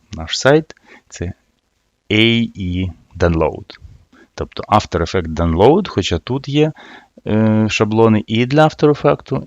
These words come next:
і для Premiere Pro також. Е, так само воно просить trial version, е, для того, щоб, ну, ви зареєструвалися. Безкоштовно там сім днів, здається, вона дає,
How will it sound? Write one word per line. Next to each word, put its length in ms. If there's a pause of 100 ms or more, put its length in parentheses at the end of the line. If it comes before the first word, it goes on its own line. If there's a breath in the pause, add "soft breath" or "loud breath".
і 180
для 220
Premiere 440
Pro 220
також. 460 (1400 soft breath)
Е, 220
так 160
само 360
воно 240
просить 460
trial 360
version, 540 (1160 loud breath)
е, 380
для 180
того, 340
щоб, 340 (560)
ну, 220
ви 160
зареєструвалися. 1000 (300 loud breath)
Безкоштовно 800
там 360
сім 320
днів, 240
здається, 460
вона 220
дає, 380